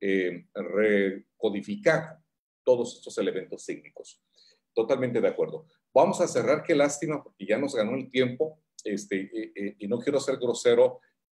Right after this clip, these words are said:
pero, ah, quedaron varias preguntas en, y comentarios en el tintero, ¿no? Yo agradezco a Mónica Noble Vigenda, dice que el arte literario es un bálsamo para el alma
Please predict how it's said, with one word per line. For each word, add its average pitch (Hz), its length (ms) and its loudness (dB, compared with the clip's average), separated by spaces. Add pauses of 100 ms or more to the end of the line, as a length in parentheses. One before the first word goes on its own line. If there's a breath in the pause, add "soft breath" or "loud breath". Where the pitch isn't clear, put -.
pero, 120 540 8
ah, 98 140 -4
quedaron 120 360 8
varias 123 260 4
preguntas 120 520 -2
en, 101 240 -4
y 98 120 -20
comentarios 107 560 -4
en 104 100 -6
el 85 140 -10
tintero, 82 540 -12
¿no? 107 80 -2
Yo 104 340 0 (240 soft breath)
agradezco 98 520 4
a 95 60 4
Mónica 104 340 0
Noble 98 280 -2
Vigenda, 139 560 2
dice 113 280 -8
que 92 60 -8
el 92 80 -2
arte 104 220 -2
literario 98 440 -4
es 104 120 -12
un 104 80 -10
bálsamo 95 440 -6
para 78 140 -8
el 80 100 -6
alma 110 360 -2